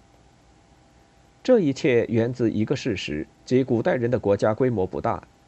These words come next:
这种国家的独立需要以几乎是持久战争状态为代价。所有这些国家都有奴隶，在这个疆域狭小的国家里，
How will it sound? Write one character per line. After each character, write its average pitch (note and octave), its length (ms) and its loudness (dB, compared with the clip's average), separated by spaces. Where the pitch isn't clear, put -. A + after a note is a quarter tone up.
这 C#3+ 120 4
种 A2+ 160 2
国 G#2+ 160 4
家 A#2+ 140 0
的 A2 140 -4
独 F#2 180 -2
立 A2 240 -2
需 F3+ 260 -4
要 D3 280 2
以 G#2+ 260 0
几 C#3+ 160 -2
乎 C#3 180 -2
是 A#2 180 -2
持 C#3 220 -4
久 G#2 220 0
战 C3 200 -2
争 D#3 200 -4
状 D3+ 180 -2
态 F#2+ 160 -2
为 D#2+ 140 -4
代 F2+ 200 -2
价。 - 240 -6
所 F#3+ 220 2
有 E3 140 2
这 B2+ 120 -2
些 A#2+ 140 0
国 G2 180 0
家 G2+ 220 0
都 A2+ 160 2
有 F#2+ 140 2
奴 E2 260 -2
隶， A#2 160 -4
在 B2 200 4
这 B2 100 0
个 G#2 100 0
疆 A#2+ 240 -2
域 G#2+ 80 0
狭 G2+ 240 0
小 G#2 160 0
的 F2 120 -2
国 F2+ 160 0
家 G#2 180 0
里， E2+ 240 -4